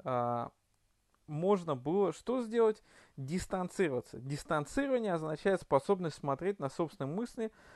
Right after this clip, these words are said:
как на конструкт реальности, нежели как на саму реальность. Ну, вот это важнейший, а, тезис, а, когнитивно-поведенческих терапевтов, который, оказывается, придумали стоики.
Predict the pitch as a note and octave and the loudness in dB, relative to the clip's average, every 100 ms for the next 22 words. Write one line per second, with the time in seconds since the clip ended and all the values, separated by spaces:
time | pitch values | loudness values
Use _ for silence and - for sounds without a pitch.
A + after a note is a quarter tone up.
0 | - - F#3+ G3 F#3 - E3+ D3+ - G#3 | -20 6 6 6 -2 0 -2 -2 -2 -2
1 | G#3+ - C#3+ D3 E3 G3 E3 - C3+ D#3 | -2 -6 -2 0 0 -2 -8 -8 -6 -2
2 | F3 E3 C#3 A#2+ B2 - A#2+ C#3 C3 A#2+ | -2 -4 -8 -10 -12 -6 -6 -4 -4 -4
3 | A#2+ A2+ - F3 F3+ D#3 B2+ C#3 F3 E3+ | -6 -6 0 2 2 0 2 6 6 4
4 | F#3 D3+ - D3 _ - - _ C#3 C3 | -6 -6 -8 -16 _ -20 -20 _ 2 4
5 | A#2 _ F#3+ E3 B2 - - - C#3 B2+ | 4 _ 6 6 2 -6 -12 -4 -4 -2
6 | A#2+ B2+ - C3+ C3+ D#3+ - F3 C3 - | -2 -4 -6 -6 -4 -4 -2 0 0 -2
7 | C3 C3+ D3 C3 - - - C3 C#3 C#3 | -4 -2 -4 -4 -8 -14 -4 2 2 2
8 | A3+ B3 B3+ - C3+ - D3+ F3+ F#3+ - | 2 2 0 0 0 2 0 0 0 -2
9 | - C3+ D3+ D#3+ - D3 C3+ B2 C3 C3+ | 0 0 0 -6 -8 -10 -10 -6 -4 -4
10 | C3 - C#3 B2 A#2 A#2 | -4 -4 -2 -2 -2 -12